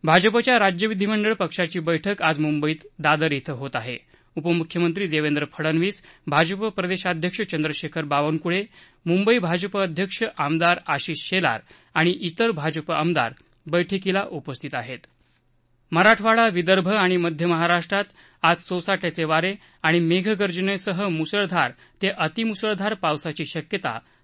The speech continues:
हवामान विभागानं व्यक्त केली आहे. तसंच पुढच्या पाच दिवसात मराठवाड्यात तुरळक ठिकाणी हलक्या ते मध्यम स्वरूपाच्या पावसाचीही शक्यता आहे. दरम्यान, काल रात्री सांगली जिल्ह्यात सरी बरसल्या असून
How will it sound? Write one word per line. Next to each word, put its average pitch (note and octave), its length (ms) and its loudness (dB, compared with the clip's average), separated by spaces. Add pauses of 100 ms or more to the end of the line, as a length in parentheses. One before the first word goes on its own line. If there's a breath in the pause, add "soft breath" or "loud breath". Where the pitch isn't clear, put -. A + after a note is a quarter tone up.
(140)
हवामान G3 340 4
विभागानं D#3+ 500 0
व्यक्त C#3+ 360 -6
केली C3+ 180 -6
आहे. B2 280 -4 (480)
तसंच G3 320 -2 (280 soft breath)
पुढच्या G3 300 0
पाच G3 340 2
दिवसात G#3+ 420 -4
मराठवाड्यात E3 580 2 (420 soft breath)
तुरळक G#3 300 2 (100)
ठिकाणी F3 400 0
हलक्या E3+ 420 -2 (320 soft breath)
ते F#3 60 0
मध्यम F3 420 0
स्वरूपाच्या D#3+ 560 -4
पावसाचीही D3 720 -6
शक्यता C#3 440 -8
आहे. B2 220 -6 (600)
दरम्यान, E3 380 2
काल E3+ 280 2
रात्री F#3 380 -4 (240 loud breath)
सांगली F#3 440 2
जिल्ह्यात F#3+ 360 -2
सरी E3 320 -2
बरसल्या D3+ 460 -2
असून D3+ 320 -2